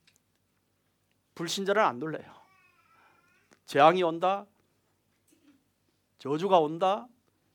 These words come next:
정말 너의 삶에 무너진다,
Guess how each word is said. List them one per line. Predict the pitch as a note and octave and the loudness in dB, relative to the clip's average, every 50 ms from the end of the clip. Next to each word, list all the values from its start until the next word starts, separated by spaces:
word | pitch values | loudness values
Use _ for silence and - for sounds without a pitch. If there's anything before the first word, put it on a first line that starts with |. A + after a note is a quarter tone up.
| _ _ _ _ _ _ _ _ _ _ _ _ _ _ _ _ _ _ _ _ _ _ _ _ _ - _ | _ _ _ _ _ _ _ _ _ _ _ _ _ _ _ _ _ _ _ _ _ _ _ _ _ -18 _
정말 | - - D#3+ E3+ A3 B3 B3+ A#3+ G#3+ F3+ - - - _ _ _ | -6 -4 -2 -2 0 2 2 2 2 0 -4 -8 -16 _ _ _
너의 | - E3 E3+ G3 A3 G3 E3+ | -6 0 2 4 4 4 2
삶에 | - - G#3 G#3+ A3+ A3 G#3+ G#3 F#3 | 0 -2 -2 -2 -2 -2 -6 -8 -8
무너진다, | C#3 B2+ B2 C#3 D#3 F#3+ G#3 G#3 G#3 G#3+ G3+ A3 G#3 G#3+ A3+ - | -8 -10 -8 -4 0 2 2 2 0 -2 -4 -4 -4 -4 -6 -10